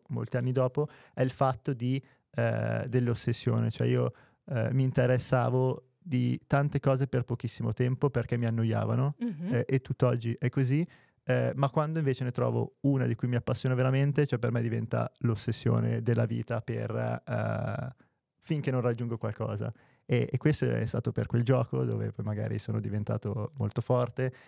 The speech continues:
Speaker 1: eh, o poi mi sono ossessionato a,
Speaker 2: E
Speaker 1: eh,
Speaker 2: magari
Speaker 1: a
Speaker 2: è
Speaker 1: tante
Speaker 2: stato
Speaker 1: altre
Speaker 2: così
Speaker 1: cose.
Speaker 2: per gli investimenti. Quando hai iniziato a interessarti a questo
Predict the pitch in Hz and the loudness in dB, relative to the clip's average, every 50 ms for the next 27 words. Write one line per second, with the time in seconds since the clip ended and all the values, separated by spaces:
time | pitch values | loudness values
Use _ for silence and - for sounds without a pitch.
0 | - _ - 117 117 120 - - 117 117 117 - - 110 110 - - 117 - - | -16 _ -4 -2 0 0 0 0 -2 -2 -4 -6 -6 -8 -10 -10 -12 -12 -10 -6
1 | 117 110 107 107 110 - 113 110 104 - - - - - _ - - _ _ - | -4 -4 -4 -4 -4 -4 -4 -4 -4 -6 -8 -10 -12 -14 _ -20 -20 _ _ -10
2 | - 196 190 185 180 202 226 294 233 - - 165 165 - 175 170 - 180 175 170 | -4 -2 -2 0 0 0 -2 -2 -2 -2 -2 -2 -2 -2 -2 0 -2 -2 -2 0
3 | 170 170 170 170 170 165 156 - 190 170 170 170 170 170 165 156 - - - 160 | -2 -2 -2 -2 -4 -4 -4 -4 -4 -2 0 0 -2 -2 -4 -6 -8 -8 -6 -4
4 | 165 202 196 180 165 - - 175 - - 196 196 196 190 180 170 160 - - 160 | -4 -2 -4 -4 -6 -6 -8 -6 -4 -2 -2 0 0 0 0 -2 -2 -4 -4 -4
5 | 160 156 165 165 165 - 170 165 156 - - - 156 151 - - 175 - - 170 | -4 -2 -4 -4 -4 -4 -4 -4 -4 -6 -6 -8 -10 -10 -12 -14 -18 -14 -10 -8
6 | - - - 185 175 170 165 160 160 160 156 | -8 -8 -8 -8 -8 -6 -6 -6 -8 -8 -10